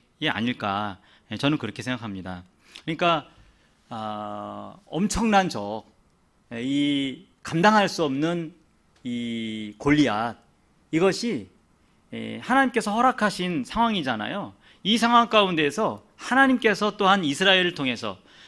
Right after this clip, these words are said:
또 사울을 통해서 기대하신 것은 뭐냐면, "니네들이 한번 잘 싸워서 골리앗을 물리쳐봐라, 물리쳐봐라."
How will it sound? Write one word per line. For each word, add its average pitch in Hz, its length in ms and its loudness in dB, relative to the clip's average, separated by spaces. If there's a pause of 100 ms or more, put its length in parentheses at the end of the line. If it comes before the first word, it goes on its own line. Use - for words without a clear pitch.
(100)
또 160 160 0
사울을 214 580 4
통해서 170 560 -2 (320)
기대하신 170 420 4
것은 165 200 -4
뭐냐면, 120 560 -6 (1000)
"니네들이 226 380 4
한번 202 420 2
잘 175 240 2
싸워서 196 420 2
골리앗을 143 440 -2
물리쳐봐라, 120 800 2
물리쳐봐라." 107 840 -2